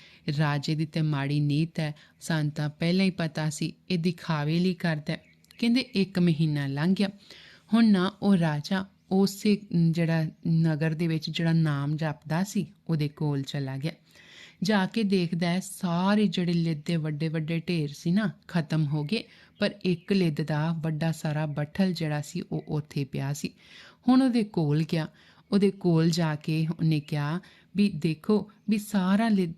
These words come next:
ਦਾ ਢੇਰ ਜਿਹੜਾ, ਉਹ ਨਿੰਦਿਆ ਜਿਹੜੀ ਤੇ, ਜਿਹਨੇ ਜਿਹਨੇ ਤੇਰੀ ਚੁਗਲੀ ਕੀਤੀ, ਨਿੰਦਿਆ ਕੀਤੀ, ਉਹ ਸਾਰੀ ਲਿੱਧ ਉਹਨਾਂ ਦੇ ਮੂੰਹ 'ਚ ਚਲੀ ਗਈ, ਉਹਨਾਂ ਦੇ ਹਿੱਸੇ ਚਲੀ ਗਈ, ਪਰ ਇਹ ਇੱਕ ਢੇਰ ਹਜੇ ਵੀ ਪਿਆ। ਉਹਨੇ ਕਿਹਾ, "ਨਗਰ ਦੇ ਵਿੱਚ ਨਾ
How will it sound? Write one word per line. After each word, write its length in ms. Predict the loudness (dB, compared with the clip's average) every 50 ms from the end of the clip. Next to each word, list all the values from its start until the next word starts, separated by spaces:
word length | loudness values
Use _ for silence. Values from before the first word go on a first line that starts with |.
| _ -4
ਦਾ 100 | -2 -2
ਢੇਰ 320 | -2 -2 -2 0 0 -2
ਜਿਹੜਾ, 300 | -2 -2 -2 -2 -2 -4 -6 -6 -2
ਉਹ 100 | 2 4
ਨਿੰਦਿਆ 440 | 4 6 6 4 4 4 2 2 0
ਜਿਹੜੀ 300 | -2 -2 -2 -2 -2 -2
ਤੇ, 200 | -2 -4 -4 -4
ਜਿਹਨੇ 320 | -2 0 0 2 4 4
ਜਿਹਨੇ 240 | 2 2 2 0 0
ਤੇਰੀ 220 | 0 0 0 0 0 -2
ਚੁਗਲੀ 420 | -2 -2 -2 0 2 2 2 2 0
ਕੀਤੀ, 400 | 0 -2 -4 -2 0 2 2 4
ਨਿੰਦਿਆ 420 | 6 4 4 4 2 0 -2 -4
ਕੀਤੀ, 380 | -4 -4 -6 -8 -6 -6 -8 -6 -4 -4
ਉਹ 60 | -4 -4
ਸਾਰੀ 540 | -4 -6 -4 -2 0 0 2 2 4 4
ਲਿੱਧ 220 | 4 4 2 0 -2 -4 0
ਉਹਨਾਂ 260 | 2 4 4 4 4
ਦੇ 100 | 4 2
ਮੂੰਹ 220 | 2 0 0 0 -2
'ਚ 120 | -4 -6
ਚਲੀ 360 | -10 -8 -6 -4 -4 -4 -4 -4
ਗਈ, 80 | -6 -8 -8 _ -20 -20 -20 _ _ -2 2
ਉਹਨਾਂ 280 | 4 4 6 6 4
ਦੇ 120 | 4 2 2 2
ਹਿੱਸੇ 280 | 0 0 0 -2 -4
ਚਲੀ 360 | -4 -4 -4 -4 -2 -2 -2 -2
ਗਈ, 180 | -2 -2 -4 -4 -8 -16 -20 -20 -20 -10 -4
ਪਰ 200 | -2 -2 -2 -2 -2 -4
ਇਹ 80 | -4 -2 -2
ਇੱਕ 340 | -2 -2 -2 -4 -6 -4 -2
ਢੇਰ 240 | -2 -2 0 -2 -2 -2 -4
ਹਜੇ 280 | -4 -4 -4 -4 -4
ਵੀ 140 | -4 -4 -6
ਪਿਆ। 240 | -6 -4 -4 -6 -6 -6 _ _ _ _ -20 _ _ _ _ _ _ _ _ -20 _ _ _ 2
ਉਹਨੇ 200 | 4 6 6 4
ਕਿਹਾ, 240 | 2 0 0 0 2
"ਨਗਰ 420 | 2 2 2 2 0 0 -2 -4
ਦੇ 180 | -2 -2 -2 -2
ਵਿੱਚ 260 | -2 -2 -4 -4 -4
ਨਾ 260 | -4 -2 -2 -2 -2